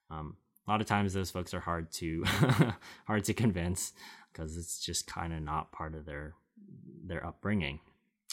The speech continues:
And in terms of, you know, having conversations with, with patients, there's been a lot of different strategies that I've seen clinicians use. Um, one that really stuck out to me was, um, I've been working at the V A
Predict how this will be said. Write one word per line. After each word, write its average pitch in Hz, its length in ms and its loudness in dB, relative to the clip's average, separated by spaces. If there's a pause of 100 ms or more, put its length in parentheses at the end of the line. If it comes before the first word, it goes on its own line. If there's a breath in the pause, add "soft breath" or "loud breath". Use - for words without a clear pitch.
(320 loud breath)
And 147 160 8
in 160 60 8
terms 190 400 6
of, 151 160 4
you 139 100 6
know, 120 380 6
having 120 840 6
conversations 113 840 6
with, 98 200 0 (100)
with 95 320 -6
patients, 113 680 4 (580 loud breath)
there's 113 360 0
been 117 120 -2
a 104 60 2
lot 95 280 4
of 92 120 0
different 98 300 -2
strategies 90 720 0
that 87 220 -2
I've 85 180 -2
seen 170 560 -2 (260)
clinicians 95 580 2
use. 85 600 0
Um, 78 300 -10 (720 loud breath)
one 92 340 2
that 85 200 -2
really 95 180 0
stuck - 260 -2
out 90 180 -2
to - 120 -8
me 92 260 4
was, 82 400 0
um, 82 300 -4
I've 101 160 4
been 107 100 6
working 98 260 2
at 90 120 -2
the 87 80 -2
V 95 280 2
A 92 400 2